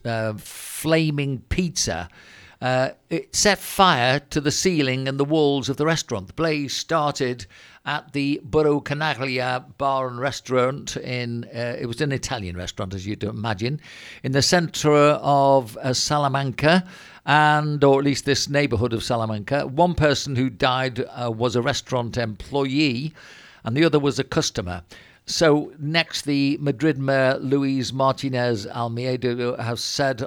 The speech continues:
on Saturday outside the building. Um, an eyewitness has told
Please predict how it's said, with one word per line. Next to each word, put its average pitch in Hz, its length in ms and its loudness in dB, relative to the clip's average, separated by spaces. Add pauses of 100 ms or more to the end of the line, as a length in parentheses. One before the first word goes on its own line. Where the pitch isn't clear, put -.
on 123 640 -4
Saturday 120 600 -2
outside 123 540 -4
the 117 80 -4
building. 131 580 0 (500)
Um, 127 500 0 (200)
an 139 160 -4
eyewitness 135 840 0
has 120 220 -2
told 131 540 2